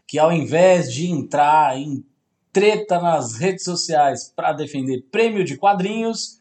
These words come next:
está aí tranquilo, numa boa, com a sua cobertinha, soterrado de gatos, assistindo talvez um filme no Netflix.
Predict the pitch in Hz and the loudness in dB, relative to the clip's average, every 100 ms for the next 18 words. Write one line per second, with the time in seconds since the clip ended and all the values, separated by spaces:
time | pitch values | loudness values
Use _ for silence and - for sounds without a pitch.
0 | _ - 226 247 208 202 214 208 139 190 | _ -12 -6 0 2 0 -2 -4 -4 -2
1 | 202 185 190 233 208 127 160 190 196 185 | 0 0 -2 2 0 0 0 2 2 -2
2 | - 185 - 185 170 - 240 202 135 - | -6 -6 -4 -4 -4 -4 0 0 0 -4
3 | 175 185 180 180 - _ _ - - 254 | -4 -2 -4 -6 -10 _ _ -6 2 2
4 | 240 170 180 170 143 139 151 156 160 139 | 2 4 2 2 -2 4 4 4 -2 -4
5 | 156 143 139 - 151 151 147 143 135 139 | -2 -2 -6 -6 -4 -4 -2 -2 -2 -2
6 | 135 123 - 208 190 170 147 - 156 - | -4 -6 -6 -2 0 -2 -2 -4 -6 -4
7 | - - - - | -6 -4 -4 -8